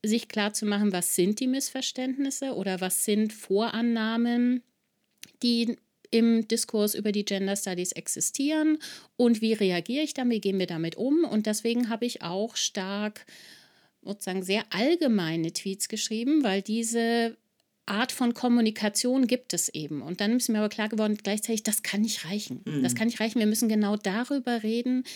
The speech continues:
Speaker 1: wie über die Gender Studies eben auch als scheinbar komplett homogenes Feld gesprochen wird. Ähm, und die Frage ist, wie kommt man von diesem aus der Defensive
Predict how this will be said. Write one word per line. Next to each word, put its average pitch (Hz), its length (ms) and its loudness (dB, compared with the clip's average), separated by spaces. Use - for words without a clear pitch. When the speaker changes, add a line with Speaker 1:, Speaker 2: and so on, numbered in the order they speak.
Speaker 1:
wie 220 120 0
über 208 200 0
die 269 340 -2
Gender 247 380 0
Studies 226 420 -2
eben 202 240 -2
auch 185 240 -6
als 180 240 -4
scheinbar 226 420 2
komplett 269 600 -2
homogenes 233 680 2
Feld 240 320 -4
gesprochen 202 680 -6
wird. 196 260 -4
Ähm, 208 380 4
und 220 160 0
die 226 60 0
Frage 226 300 -2
ist, - 180 -2
wie 247 100 0
kommt 254 340 0
man 233 160 0
von 226 220 -2
diesem 214 460 -2
aus 208 260 2
der 202 120 -2
Defensive 254 1000 0